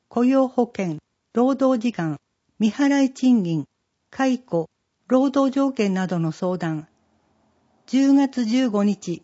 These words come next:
月曜、午前十時から午後三時。会場、出会える岩見沢二階、日向広場、四西三。問い合わせ、北海道社会保険労務士会空知支部。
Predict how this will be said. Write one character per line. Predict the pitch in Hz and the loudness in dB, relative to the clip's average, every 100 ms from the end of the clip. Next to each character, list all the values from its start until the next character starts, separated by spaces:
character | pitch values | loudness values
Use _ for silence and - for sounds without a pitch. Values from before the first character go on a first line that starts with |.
| _ | _
月 | - 196 214 | -6 -6 -2
曜、 | 208 190 156 - _ | 0 0 -4 -10 _
午 | - 277 | -4 0
前 | 277 240 | 2 2
十 | 202 233 233 | 2 0 -2
時 | 208 185 | -4 -6
か | 175 | -6
ら | 165 | -4
午 | 165 220 | -2 -2
後 | 190 | -2
三 | 170 220 214 160 | -4 -2 -2 -2
時。 | 156 143 _ _ _ _ _ | -8 -12 _ _ _ _ _
会 | 233 240 220 | -4 -2 -2
場、 | 220 214 180 - _ _ - | -2 -2 -4 -14 _ _ -4
出 | 220 262 | 0 2
会 | 269 277 | 0 0
え | |
る | 262 | 0
岩 | 254 254 277 | 0 2 2
見 | 262 | 2
沢 | 208 180 170 | 2 0 -2
二 | 180 190 | -4 -2
階、 | 220 220 214 | -2 -2 -4
日 | - 233 | -4 2
向 | 254 262 247 | 2 2 -4
広 | - 233 175 | -2 -2 -2
場、 | 151 135 _ _ _ - | -6 -10 _ _ _ -2
四 | 254 262 208 | 2 2 2
西 | 196 190 214 | -2 -2 -6
三。 | - 190 175 - _ _ _ _ _ _ _ | -6 -8 -8 -14 _ _ _ _ _ _ _
問 | - 247 254 | -4 0 2
い | 247 | 2
合 | 240 | 0
わ | 226 | -2
せ、 | - 214 - _ _ _ _ | -4 -6 -8 _ _ _ _
北 | 240 | -6
海 | - 285 294 254 | -4 0 0 0
道 | 196 | -2
社 | 180 208 | -4 -6
会 | - 247 247 | 0 0 0
保 | 240 | -2
険 | 226 240 226 | -2 0 2
労 | 233 247 | 2 2
務 | 247 | 2
士 | 254 - | 0 -6
会 | 185 170 | -6 -6
空 | 175 220 240 | -6 -4 -4
知 | 247 220 | -4 -12
支 | - 196 | -8 -8
部。 | 160 | -8